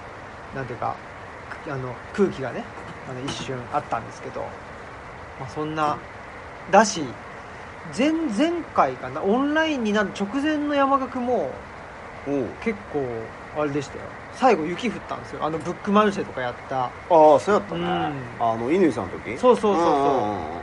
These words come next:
Speaker 2: うん。そうだわ。
Speaker 1: ね。そう、いろいろありましたよ。そんなことが。
Speaker 2: なるほど。
Speaker 1: はい。ということで、えーっと、今回はですね、
Speaker 2: はい。
Speaker 1: まあ、本当はやるはずだった、
Speaker 2: うん。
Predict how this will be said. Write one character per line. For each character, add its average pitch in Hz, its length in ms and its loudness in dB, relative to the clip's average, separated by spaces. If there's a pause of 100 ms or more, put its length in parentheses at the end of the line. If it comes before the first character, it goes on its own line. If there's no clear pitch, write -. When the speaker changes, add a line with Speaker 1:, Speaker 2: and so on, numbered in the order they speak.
(720)
Speaker 2:
う - 40 -10
ん。 - 60 -10
そ - 80 -4
う 110 100 -2
だ - 80 -4
わ。 - 60 -4 (180)
Speaker 1:
ね。 170 380 2 (500)
そ 147 60 -10
う、 143 80 -8
い 135 40 -6
ろ 139 120 -4
い - 20 -4
ろ 135 120 -4
あ 131 40 -2
り 143 80 -4
ま 180 100 -2
し - 80 -10
た 147 80 -4
よ。 - 60 -4 (1040)
そ 135 80 -8
ん 120 80 -8
な 123 60 -8
こ 120 140 -8
と 135 100 -4
が。 120 80 -4 (300)
Speaker 2:
な 101 100 4
る 104 80 0
ほ 107 100 -2
ど。 95 180 -4 (140)
Speaker 1:
は 147 140 2
い。 156 80 2 (520)
と 190 60 2
い 185 40 8
う - 20 10
こ 202 60 10
と 196 100 6
で、 147 160 2 (760)
え 165 200 8
ー 165 40 6
っ 165 40 -8 (100)
と、 156 600 6
今 285 140 6
回 214 120 8
は 139 80 6
で 123 100 -6
す - 120 -14
ね、 131 280 -4 (300)
Speaker 2:
は 127 100 4
い。 113 40 4
Speaker 1:
ま 180 100 10
あ、 131 60 4
本 180 200 -2
当 269 60 4
は 254 80 8
や 208 100 8
る 240 100 6
は 247 100 6
ず 240 160 -2
だ 240 100 10
っ 240 60 2 (120)
た、 120 160 2 (300)
Speaker 2:
う 135 40 -2
ん。 131 140 0